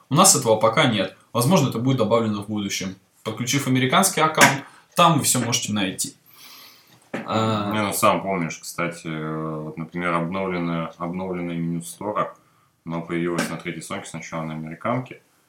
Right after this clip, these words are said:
Speaker 2: и потом только у нас.
Speaker 1: Да, возможно,
Speaker 2: И
Speaker 1: возможно.
Speaker 2: только, только потом в Японии.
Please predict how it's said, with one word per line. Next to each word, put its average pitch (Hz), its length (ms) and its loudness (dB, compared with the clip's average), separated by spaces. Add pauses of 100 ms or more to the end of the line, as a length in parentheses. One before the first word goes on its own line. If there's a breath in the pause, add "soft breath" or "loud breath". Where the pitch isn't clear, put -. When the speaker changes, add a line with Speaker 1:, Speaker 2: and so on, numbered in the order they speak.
(280)
Speaker 2:
и 87 60 -16
потом 85 300 -10
только 82 220 -10
у 87 80 -6
нас. 80 340 -8 (160)
Speaker 1:
Да, 131 280 4
возможно, 151 380 0
Speaker 2:
И 135 60 0
Speaker 1:
возможно. 131 400 2
Speaker 2:
только, 123 140 2
только 98 60 2 (100)
потом 101 180 -2
в 92 40 -4
Японии. 80 500 -6